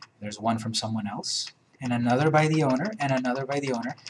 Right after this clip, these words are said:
The only person that seems to be posting very much on this community is the owner. Not much activity from other people, which is unfortunate.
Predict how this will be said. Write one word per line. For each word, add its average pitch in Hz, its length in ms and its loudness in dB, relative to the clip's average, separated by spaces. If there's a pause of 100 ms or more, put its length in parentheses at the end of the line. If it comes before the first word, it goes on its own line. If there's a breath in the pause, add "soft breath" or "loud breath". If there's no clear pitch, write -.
(140)
The 156 80 -4
only 240 180 4
person 254 380 4
that 214 160 4
seems 214 260 4
to 214 80 0
be 208 140 4
posting 214 400 4
very 190 160 4
much 190 260 2
on 190 60 4
this 185 140 0
community 185 480 2
is 170 180 -2
the 170 180 -2
owner. 175 460 -2 (840)
Not 175 320 4
much 185 260 2
activity 175 560 2
from 139 320 -2
other 139 300 2
people, - 440 0 (2500)
which 104 180 -14
is 107 100 -8
unfortunate. 127 640 -2